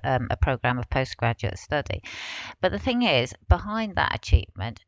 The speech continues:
the chances are, and they're very high chances, there has been a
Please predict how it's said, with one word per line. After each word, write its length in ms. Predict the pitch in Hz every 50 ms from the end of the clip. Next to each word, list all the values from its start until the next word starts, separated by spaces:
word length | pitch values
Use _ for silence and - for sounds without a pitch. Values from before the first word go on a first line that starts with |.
| _ _ _ _ - _ _ _ -
the 80 | 185
chances 640 | - - - 208 214 220 220 - - - 196 185 -
are, 240 | 160 127 113 120 120 -
and 100 | 147 147
they're 80 | 139
very 180 | 156 156 156 156
high 220 | - - 147 135
chances, 540 | - - 113 117 107 - - - 92 123 - - - - - - -
there 120 | - 170
has 200 | 180 180 170 -
been 140 | - 180
a 40 | 170